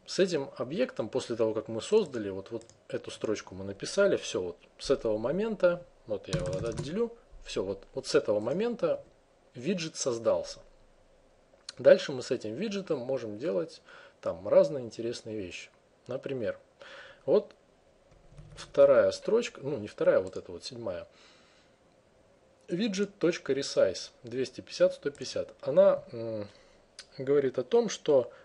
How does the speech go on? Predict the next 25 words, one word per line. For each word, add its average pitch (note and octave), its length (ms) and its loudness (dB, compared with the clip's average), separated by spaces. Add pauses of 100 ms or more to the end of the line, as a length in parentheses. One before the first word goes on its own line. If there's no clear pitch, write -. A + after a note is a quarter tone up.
(140)
мы G#3 360 2 (120)
эт-, C#3 220 0 (220)
этому A#2+ 400 0
виджету E3 720 0
задаем B2 640 -2
новый C3 340 -2
размер. G2+ 460 -4 (1400)
И G3+ 320 0 (420)
указываем, G#2+ 680 2
значит, G2 260 -6
двести C3 340 -6
пятьдесят C#3 520 -4
на A#2 80 -4
сто - 200 -6
пятьдесят. G#2 580 -10 (420)
То - 60 -8
есть A2+ 140 -4
это C3 180 -2
размер G#2+ 400 0
по G#2+ 640 -2 (340)
горизонтали, A#2+ 680 -2
это D#3 280 -4
размер A#2+ 420 -6
по B2 240 -4
вертикали. - 640 -8